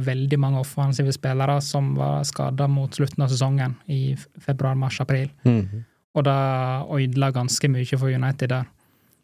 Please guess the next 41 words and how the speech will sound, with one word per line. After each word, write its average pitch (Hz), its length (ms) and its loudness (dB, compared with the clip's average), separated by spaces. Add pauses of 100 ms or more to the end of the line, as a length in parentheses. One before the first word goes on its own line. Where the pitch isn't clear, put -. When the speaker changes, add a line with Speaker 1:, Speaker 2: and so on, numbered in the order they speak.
(180)
Speaker 1:
Og 147 120 2
så 147 160 2 (240)
når 135 140 0
en 131 120 2
da 135 100 2 (200)
i, 131 120 0 (200)
eh, 127 240 -2 (240)
den 139 160 2
første - 240 0
sesongen 143 320 2
til 143 100 0
Mark 139 160 2
Skinner, 139 380 2
så 147 160 -2 (240)
var 135 580 -2
nesten 135 320 -2
hele 131 160 2
forsvaret 143 540 0
skadet. 139 320 -2 (840)
I 160 40 0
alle 131 160 2
fall 190 240 -2
i 151 160 -2
mitt 135 180 -2
forsvaret. 139 460 -2 (400)
Så 151 80 4
da 135 80 4
var 139 160 2
det 135 80 2
mye 135 240 0
midtbanespillere 139 800 0
i 139 80 -2
forsvaret 139 560 0
og 135 80 -4
sånt 139 180 0
som 135 380 0 (560)
bidro 147 480 4
til 151 160 0
at 143 80 -4
det 143 100 0
ble 147 140 0